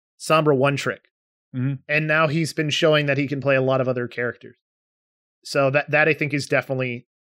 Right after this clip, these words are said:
Speaker 1: why you have to maybe consider him for this list. Um,
Speaker 2: Who else are you thinking?
Speaker 1: So there's, there's a few guys from, from days of old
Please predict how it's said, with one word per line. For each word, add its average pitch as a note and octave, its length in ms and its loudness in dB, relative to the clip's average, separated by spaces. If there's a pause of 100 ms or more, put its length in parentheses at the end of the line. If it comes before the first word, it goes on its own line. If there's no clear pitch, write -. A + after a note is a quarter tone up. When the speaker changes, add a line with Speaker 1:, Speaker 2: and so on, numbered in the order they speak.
(600)
Speaker 1:
why D3 380 4
you C3 160 0
have C3 200 -2
to D3 80 -4
maybe C3 300 -4
consider B2+ 400 -6
him A#2 160 -6
for A#2+ 140 -10
this A2+ 240 -8
list. A2+ 380 -8 (840)
Um, A2+ 320 -4
Speaker 2:
Who F#3+ 140 8
else G#3 180 2
are F3+ 40 4
you C3 180 4
thinking? A2 480 -6 (440)
Speaker 1:
So E3 560 4 (600)
there's, F#3 480 2 (480)
there's E3+ 180 0
a F#3 60 2
few F3+ 320 -2
guys D#3 520 4
from, C#3 420 0
from C#3+ 220 -4
days C#3 360 2
of B2 120 -4
old B2 480 -2